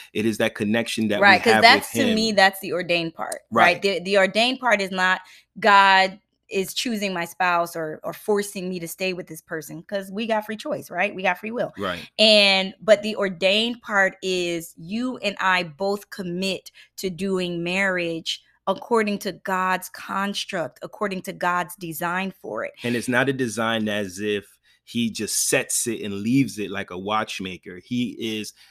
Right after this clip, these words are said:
Speaker 1: uh, intricately
Speaker 2: Active
Speaker 1: involved. He's
Speaker 2: participant.
Speaker 1: an active
Speaker 2: Right.
Speaker 1: participant. He's involved in it. And so if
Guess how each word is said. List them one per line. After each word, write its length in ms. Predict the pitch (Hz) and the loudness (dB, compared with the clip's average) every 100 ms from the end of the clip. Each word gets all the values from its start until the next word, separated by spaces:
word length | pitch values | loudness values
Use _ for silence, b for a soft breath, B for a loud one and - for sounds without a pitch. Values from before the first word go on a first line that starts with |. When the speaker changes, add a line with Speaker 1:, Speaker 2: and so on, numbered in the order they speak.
| b b | b b
Speaker 1:
uh, 180 | 101 - _ _ - _ - - _ | -6 -6 _ _ -20 _ -18 -18 _
intricately 720 | 143 156 - 143 143 139 123 120 | 2 2 2 -4 -2 -4 -2 -2
Speaker 2:
Active 240 | 190 127 | 0 2
Speaker 1:
involved. 760 | 123 110 - 127 123 110 98 101 | 2 4 6 8 8 6 0 -4
He's 80 | |
Speaker 2:
participant. 280 | 113 107 104 | -4 -4 -8
Speaker 1:
an 40 | - | -4
active 380 | 110 127 135 104 | -2 -2 -4 -6
Speaker 2:
Right. 100 | 95 | -2
Speaker 1:
participant. 640 | 110 101 117 - 98 98 | -4 -4 -8 -8 -10 -10
He's 200 | 95 104 | -8 -6
involved 560 | 101 92 101 117 117 104 | -6 -6 0 2 2 -2
in 140 | 95 | -8
it. 140 | 92 - b b 95 | -10 -14 b b -4
And 180 | 110 | -4
so 240 | 107 113 110 | 0 -2 0
if 160 | 117 | -2